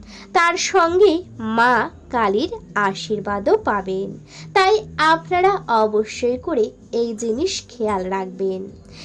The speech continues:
এবং যে জায়গাতে ঢালবেন, অর্থাৎ সদর দরজা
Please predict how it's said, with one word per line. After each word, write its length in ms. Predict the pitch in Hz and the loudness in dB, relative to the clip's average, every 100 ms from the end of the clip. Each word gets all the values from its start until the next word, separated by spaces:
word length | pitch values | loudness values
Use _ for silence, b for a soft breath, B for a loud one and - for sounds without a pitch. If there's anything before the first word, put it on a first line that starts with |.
| B | B
এবং 340 | 330 349 403 349 | 2 4 6 6
যে 240 | 349 359 | 4 0
জায়গাতে 720 | 269 269 269 269 311 320 403 | 2 4 4 4 2 2 0
ঢালবেন, 600 | 330 233 190 185 180 185 - - | 0 -2 -4 -2 -6 -6 -12 -4
অর্থাৎ 500 | 240 240 247 359 330 | 2 2 2 -2 -2
সদর 600 | - - 330 302 311 370 220 | -4 -4 2 4 8 6 4
দরজা 500 | 196 185 185 175 | 0 0 -2 -6